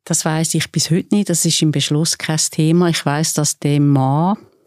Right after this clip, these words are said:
wo die Beschwerde eingereicht hat, dass der das probiert hat herauszufinden in der Zeit, wo er nicht hat dürfen am Prozess. Und er hat mir dann nur in einer Pause gesagt, also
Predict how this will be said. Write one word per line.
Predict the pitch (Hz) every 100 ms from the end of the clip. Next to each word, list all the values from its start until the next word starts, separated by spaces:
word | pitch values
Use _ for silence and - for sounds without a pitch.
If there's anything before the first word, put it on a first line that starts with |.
| -
wo | 160
die | 151 156
Beschwerde | 156 - 147 147 147 -
eingereicht | 160 - 175 156 -
hat, | 170 -
dass | 147 -
der | 175 156
das | 147 -
probiert | - 143 156 151 -
hat | 151
herauszufinden | - 156 - 196 - 190 190 190 202 202 - - - -
in | - 165
der | 170 170 165
Zeit, | - 175 175
wo | 170
er | 170 165
nicht | 170 -
hat | 165 160
dürfen | 160 - 160
am | 156
Prozess. | 165 156 - 143 185 - 160
Und | 151
er | 151
hat | 175 160
mir | 175
dann | 160 151
nur | 147 160 165
in | 160
einer | 143 151
Pause | - 135 143 160 -
gesagt, | - 143 139
also | 131 151